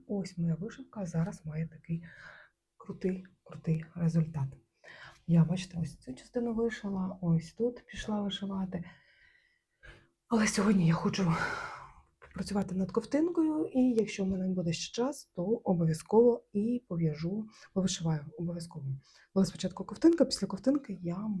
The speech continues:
можливо, ще хоча б пару ниточок відвишию. Мені це подобається. Але сьогодні гарна погода, можливо, вийдемо, погуляємо з Ігорем. Правда, я щось починаю чу-, відчувати в носі сирість. Це мені не подобається.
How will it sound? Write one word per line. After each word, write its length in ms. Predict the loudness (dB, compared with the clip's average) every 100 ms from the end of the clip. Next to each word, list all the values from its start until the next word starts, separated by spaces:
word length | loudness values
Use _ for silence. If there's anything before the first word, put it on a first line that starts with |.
| -6
можливо, 320 | -8 -4 -2 -2
ще 140 | -4
хоча 220 | -8 -10
б 60 | -6
пару 180 | -2 -2
ниточок 380 | -2 -4 -10
відвишию. 680 | -12 -10 -8 -8 -8 -10 -10 -14 _ _ _ _ _
Мені 160 | -4 -2
це 120 | -4
подобається. 680 | -8 -6 -4 -6 -8 -8 -8 -12 _ -20 -20 0
Але 140 | 2
сьогодні 220 | 4 2 0
гарна 300 | -2 -2 -4
погода, 420 | -2 -2 -2 -2
можливо, 340 | -2 -2 -6
вийдемо, 300 | -6 -4 -4
погуляємо 460 | -2 -4 -4 -6 -10
з 60 |
Ігорем. 320 | -8 -6 -8 -10 -16 -18 -18 _
Правда, 200 | -8 -2
я 60 | -2
щось 340 | -2 -10 -14 _ _ _ _ _ _ _ _ _ _ _ _ _ _
починаю 560 | -10 -4 -2 -2 -4 -8 -16 _ _ _ _ _ _ _ -18 -18 -18 _ _
чу-, 320 | -12 -10 -4 -2
відчувати 400 | -2 0 0 2
в 40 |
носі 240 | 0 -2
сирість. 440 | -4 -4 -4 -6 -12 _ _ _ _
Це 100 | -2
мені 120 | 0
не 80 | -2
подобається. 440 | -4 -4 -6 -10